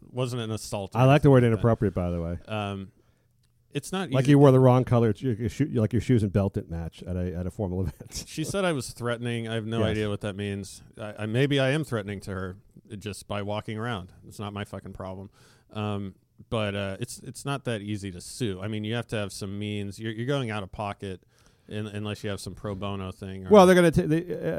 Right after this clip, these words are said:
Speaker 2: uh, plaintiff's attorney will take on, you know, your Larry H. Parkers of the world, your ambulance chasers. If there's money to be made, they'll take it on for one, for, you know, for contingency.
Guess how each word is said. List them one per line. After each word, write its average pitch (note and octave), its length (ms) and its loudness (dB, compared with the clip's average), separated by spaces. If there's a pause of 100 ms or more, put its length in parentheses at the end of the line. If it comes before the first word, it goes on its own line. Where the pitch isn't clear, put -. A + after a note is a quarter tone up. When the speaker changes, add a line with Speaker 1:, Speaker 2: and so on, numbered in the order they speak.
(300)
Speaker 2:
uh, A#2+ 40 2
plaintiff's D3+ 400 4
attorney A#2+ 540 4
will G#2 180 2
take A2+ 360 2
on, G#2 300 -2
you G#2 100 -2
know, F#2+ 60 0
your G2+ 180 2
Larry B2+ 280 6
H. A2+ 180 0
Parkers A2 320 0
of B2+ 80 2
the B2+ 80 2
world, B2+ 320 4
your G#2 80 2
ambulance G#2+ 300 0
chasers. C#3+ 440 -2 (440)
If B2 100 0
there's B2+ 160 4
money C#3 220 4
to - 20 4
be G#2+ 80 2
made, G2 160 2
they'll G#2+ 100 4
take A2 220 2
it G2+ 60 0
on F#2 120 -2
for F#2 120 -6
one, F2 220 -4
for, - 120 -10
you F2+ 80 -4
know, D#2+ 60 -6
for E2+ 100 -12
contingency. D#2+ 640 -4